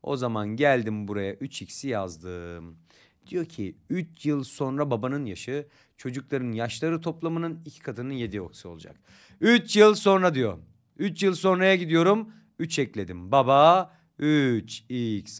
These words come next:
artı üç olur. Normalde bir kişi olsaydı üç büyüyecekti.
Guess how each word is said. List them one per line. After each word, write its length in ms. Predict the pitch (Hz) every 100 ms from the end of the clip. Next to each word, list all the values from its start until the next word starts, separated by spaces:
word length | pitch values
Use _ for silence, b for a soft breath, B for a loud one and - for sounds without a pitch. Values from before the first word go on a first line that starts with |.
| _
artı 440 | 117 107 98 -
üç 180 | 117 -
olur. 200 | 85 82 _ b b b
Normalde 520 | 143 175 202 214 214 202
bir 80 |
kişi 180 | - -
olsaydı 500 | 214 208 220 214 202
üç 280 | - 233 185
büyüyecekti. 840 | 214 208 165 165 165 196 247 269